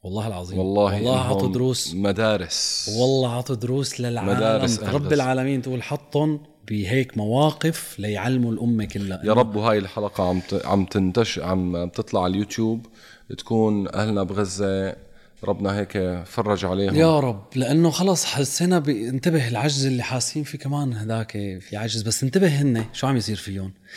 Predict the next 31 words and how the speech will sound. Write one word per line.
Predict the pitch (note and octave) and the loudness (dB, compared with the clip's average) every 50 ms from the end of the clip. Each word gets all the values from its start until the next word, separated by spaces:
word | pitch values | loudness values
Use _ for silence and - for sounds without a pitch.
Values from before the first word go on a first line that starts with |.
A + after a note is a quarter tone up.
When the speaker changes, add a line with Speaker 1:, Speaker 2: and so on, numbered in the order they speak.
| - - A2 - - - | -14 -14 -16 -16 -10 -6
Speaker 1:
بتلاقيهم | A#2 C3+ - - D#3 D#3 F3 F3+ E3 D3 | -4 -2 -2 0 0 2 4 4 4 2
عم | B2 B2+ C#3+ | 2 2 0
يطلعوا | D#3+ D#3 - - B2+ G2+ G2 F#2+ G2 | 0 0 -2 -4 -4 -4 -4 -4 -2
منهم، | G#2+ A#2+ B2+ B2 A#2 A#2 A#2 A2+ A2 G2+ G2 - _ _ _ _ _ - | 0 2 2 2 2 2 2 0 -2 -2 -6 -10 _ _ _ _ _ -10
عم | G2 F#2 G#2+ | -6 -4 -4
يطلع | - - D#3 C#3 A#2 G#2 G2 G2+ E2+ | -4 -2 -2 -4 -4 -4 -8 -8 -8
أشخاص | - - - - A#2 B2 C3 A#2+ - - - - | -8 -8 -8 -6 -4 -4 -4 -4 -4 -6 -8 -8
بنص | G2 F#2+ G#2+ B2+ D#3+ D3+ - - - C#3+ | -6 -4 -2 -2 0 0 0 0 -2 -4
القصف | B2+ - - C3 - - A#2+ - - G#2 | -6 -6 -4 -2 -2 -2 -4 -8 -10 -8
عم | G#2 G#2+ | -6 -4
يقول | A#2 C3 | -4 -2
لك: | C3 B2+ A#2 - | -4 -4 -6 -8
"آه | - C#3 D3+ D#3 E3 | -8 -8 -6 -6 -6
مرحبا، | D3+ C#3+ C3+ - D3 D3 D3 | -6 -8 -6 -6 -6 -4 -2
أنا | D3+ D3+ | -2 0
المراسل | D3 C#3 C3+ D3 D3 C#3+ - C#3+ | 0 0 0 0 -2 -2 -2 -4
الإعلامي"، | B2 B2 B2 C3 C3+ C3+ B2+ | -4 -4 -4 -4 -4 -2 -2
عم | B2 A#2+ | 0 0
يضحك. | A#2 G#2+ G#2+ A#2+ G#2 - - G#2 F#2+ | 0 -2 -4 -6 -6 -6 -8 -6 -4
Speaker 2:
يا | F#2+ F#2 F2 E2+ D#2 | 0 0 0 0 0
الله. | E2+ F2+ E2+ F2 F2 | -2 -4 -2 -2 -2
Speaker 1:
وعم | F2 E2+ G#2+ A2+ B2 C#3 | 0 0 2 2 4 6
يعملوا | D3 D3+ C#3+ B2+ A#2+ A2 G#2 F#2 - - - - _ _ _ - | 6 6 4 4 2 2 0 -4 -6 -14 -20 -20 _ _ _ -12
وعم | G2+ G#2 G#2+ A2 B2 | -8 -6 -4 -2 -2
يصنعوا | C3 - - - A#2+ G2+ F#2+ F#2+ E2+ | -2 -2 -4 -6 -8 -8 -8 -10 -12
وعم | D#2 F2+ G2+ G#2+ A2+ | -10 -8 -6 -4 -4
يعيشوا، | A#2 B2 D3+ E3 E3 - F3+ E3+ D#3+ | -2 0 0 0 0 0 0 2 2
لا، | F3 - | 2 2
وفي | E3+ C3+ - - - E3 F3 | 0 -4 -4 -2 0 2 2
منهم | F3+ F#3 F#3+ F#3+ F#3 F3 | 4 4 4 4 2 0
راضيين. | D3+ C3 C3 C3+ B2+ B2+ C#3+ E3+ F3+ F#3+ G3 F3 C3+ | 0 -2 -4 -4 -4 -2 -2 -2 -2 -2 -4 -6 -8